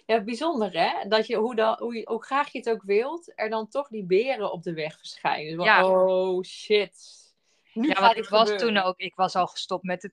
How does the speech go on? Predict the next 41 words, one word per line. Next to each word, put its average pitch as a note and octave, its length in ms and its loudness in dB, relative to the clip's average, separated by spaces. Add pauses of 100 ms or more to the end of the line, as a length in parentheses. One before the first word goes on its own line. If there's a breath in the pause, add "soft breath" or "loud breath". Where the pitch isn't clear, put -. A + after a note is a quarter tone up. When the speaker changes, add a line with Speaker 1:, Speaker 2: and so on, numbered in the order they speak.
Speaker 2:
pil, A3 320 4
omdat G#3 300 -2
we G3+ 60 -10
het F#3+ 100 -12
wel F#3+ 200 4
graag F#3+ 400 -2
wilden F3+ 920 0
en F3 160 -12
zo. E3+ 560 2 (560)
En F#3 320 -6
dat G3+ 300 2
dan G#3+ 220 0 (120)
ineens, G#3 460 2
dat G#3+ 140 -4
je - 60 -10
het G3 120 -12
naar G3 160 6
elkaar F#3+ 240 2
uitspreekt: F#3 440 -2
"Oké, F3+ 180 -10
nu F3 340 -6
gaan F3 320 -2
we D#3 160 -10
dus D#3+ 220 -14
echt - 480 -6 (360)
het - 360 -10
proberen." E3 680 -8 (340 loud breath)
Speaker 1:
Ja. F3 220 -20 (140 loud breath)
Speaker 2:
Dat F#3+ 200 2
was G#3+ 180 2
wel A3 220 8
dat, G#3+ 180 2
eh, G3+ 180 2 (160)
dat G3 340 -2
ik B3 220 2
echt G#3+ 260 2
eens A#3 140 -4
zoiets G#3 220 0
had G3 200 -2
van: G3 220 -4
"Oh, F#4 540 4